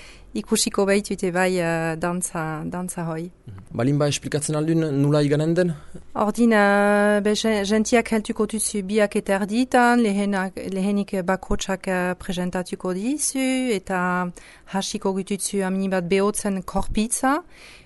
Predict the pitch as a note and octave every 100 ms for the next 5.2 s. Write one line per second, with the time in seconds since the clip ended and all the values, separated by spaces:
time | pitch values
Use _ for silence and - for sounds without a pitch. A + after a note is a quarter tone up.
0 | - G3 F#3 G3 G3 G3+ G3+ G#3+ G#3 -
1 | G#3 A#3+ D#4 D4 F#3+ G3 G#3 A#3 A3 G#3+
2 | G#3 G3+ - A3 G#3 G3 - G3+ G3+ G3+
3 | - - G#3 G3 G3 F#3 F3+ F3 E3+ E3
4 | - G3 - G3 G#3 G3+ G#3+ - G#3+ A#3+
5 | E4